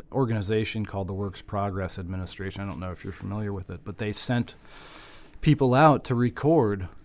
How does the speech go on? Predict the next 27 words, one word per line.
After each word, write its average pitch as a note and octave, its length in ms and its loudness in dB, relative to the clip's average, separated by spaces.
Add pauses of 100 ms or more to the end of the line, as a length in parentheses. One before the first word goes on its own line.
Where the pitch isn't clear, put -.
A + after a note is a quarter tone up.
(160)
the A#2+ 60 -6
stories, G#2+ 720 2 (380)
uh, F#2+ 160 -6
people G#2 360 -4
in G2+ 80 -2
the G2 100 -4
South, F#2+ 500 -4 (100)
p-, - 80 -10 (180)
people G#2 280 -6
who G2+ 160 -4
otherwise G2 640 -4 (420)
wouldn't G2+ 300 -4
have F2+ 220 -6
their F2+ 140 -6
stories F2+ 500 -6
told. G#2 360 -4
And F2 140 -8
so F#2 160 -6
you G2 180 -6
can G2 360 -6
go A#2 200 0
online G2+ 580 0
and E2+ 200 -8
listen G#2+ 380 -6
to, F#2 300 -10 (720)
listen A#2 340 0
to F#2+ 380 -4